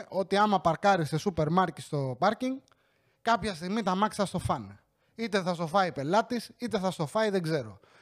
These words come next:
Όταν χιόνισε, πέσανε κάτι κλαδιά, κάτι δέντρα, σπάσανε κανένα δύο αμάξια, τι να κάνουμε. Σε αυτό φταίει ο Δήμος, δεν ξέρω, ο Θεός, κάποιος φταίει. Κάποιος θα στο φάει τα αμάξι, δεν υπάρχει περίπτωση. Βγαίνω μια φορά από το μαγαζί,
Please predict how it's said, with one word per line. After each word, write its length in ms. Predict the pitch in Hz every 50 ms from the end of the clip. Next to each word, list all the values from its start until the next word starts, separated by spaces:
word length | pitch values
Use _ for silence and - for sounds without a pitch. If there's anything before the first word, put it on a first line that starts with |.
| _ _
Όταν 340 | - 202 208 202 185 165 151
χιόνισε, 400 | - 220 226 240 240 214 - 208
πέσανε 400 | - - 220 - - 208 196 196
κάτι 300 | 190 180 202 196 175 175
κλαδιά, 380 | - 185 180 175 165 190 202 185
κάτι 240 | - 175 151 143
δέντρα, 460 | 147 160 226 226 190 233 220 202 - - _ _ _ _ _ _ _ _ _ _
σπάσανε 480 | _ - - - 233 214 175 208 190 185
κανένα 240 | 170 180 180 175 175
δύο 140 | 175 185 180
αμάξια, 420 | 180 196 233 240 - - 233 214
τι 80 | - 220
να 120 | 220 208
κάνουμε. 300 | 202 180 160 151 147 147
Σε 80 | - 170
αυτό 200 | 160 - 220 202
φταίει 200 | - 214 208 190
ο 120 | 170 170
Δήμος, 260 | 170 240 233 214 196
δεν 100 | 170 185
ξέρω, 140 | 170 175 160
ο 60 | 151
Θεός, 480 | - - 151 165 214 233 226 180 143 -
κάποιος 320 | - 208 208 180 175 151
φταίει. 320 | - - 165 131 98 98 - _ _ _ _ - - - - - _ _ _ _
Κάποιος 320 | - 262 277 294 294 277 226
θα 100 | 247 233
στο 140 | 202 233
φάει 200 | 202 202 247 247
τα 80 | 226 208
αμάξι, 260 | 190 180 170 160 147
δεν 100 | 185 214
υπάρχει 220 | 214 - 208 185 143
περίπτωση. 420 | 175 160 139 127 127 120 - 156
Βγαίνω 360 | 139 156 208 262 262 247 233
μια 180 | 226 240 247 233
φορά 360 | 175 190 190 196 220 254 262 254 254
από 140 | - - 165
το 80 | 175 180
μαγαζί, 560 | 175 175 170 175 185 196 202 262 277 262